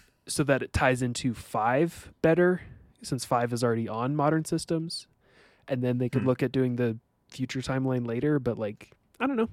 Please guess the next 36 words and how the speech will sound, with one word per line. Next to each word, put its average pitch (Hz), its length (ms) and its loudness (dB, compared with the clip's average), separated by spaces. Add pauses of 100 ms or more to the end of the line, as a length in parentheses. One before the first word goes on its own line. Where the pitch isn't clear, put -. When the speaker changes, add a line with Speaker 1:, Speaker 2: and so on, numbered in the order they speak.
(120)
Speaker 1:
It 220 120 0
could 233 140 4
be 208 100 0
cool. 196 240 0 (220)
Um, 147 300 2
three 185 220 6
is 185 100 4
also 165 300 6
a 147 40 6
good 139 240 4
place 135 240 0
to 131 80 -4
start 120 340 0 (100)
in 120 140 -2
general, 113 400 -2
just 110 220 -8
'cause 104 300 -10 (500)
the - 100 -2
story's 110 400 -2
pretty 123 280 2
accessible. 135 640 2 (1120)
Speaker 2:
Sure. 98 460 -6 (500)
Yeah, 233 260 2
I 175 100 -6
mean, 202 140 -2
it's 196 140 -2
that - 180 0
kind 160 140 -2
of 135 60 -4
thing, 139 160 -2
too, 123 180 -4
where 104 300 -2 (960)
i-, 131 160 -10
if 147 200 -4
it's 151 160 -6
good, 123 540 0